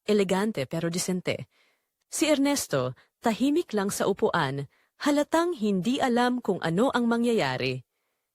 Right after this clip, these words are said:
Si Kenneth naman, abala sa paghahanda ng mesa,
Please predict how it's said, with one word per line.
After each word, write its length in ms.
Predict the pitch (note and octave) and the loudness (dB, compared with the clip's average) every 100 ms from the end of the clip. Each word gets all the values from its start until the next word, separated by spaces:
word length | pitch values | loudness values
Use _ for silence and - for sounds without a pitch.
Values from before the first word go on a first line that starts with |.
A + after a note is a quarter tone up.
| _ | _
Si 240 | - C4+ - | -6 -6 0
Kenneth 400 | C#4+ D4+ C#4 - | 0 0 -2 -4
naman, 480 | D#3+ B2+ - G#2+ - - _ | -4 -4 -6 -12 -12 -20 _
abala 480 | A3 G3+ F#3 G3+ A3+ | 0 2 2 0 -2
sa 160 | - | -2
paghahanda 720 | F#3+ D#3 C#3+ A3+ A3+ G#3 F#3+ | -2 -2 0 0 2 2 0
ng 120 | F#3 E3+ | 0 0
mesa, 520 | D3 C#3 - F#2+ | 0 0 -2 -2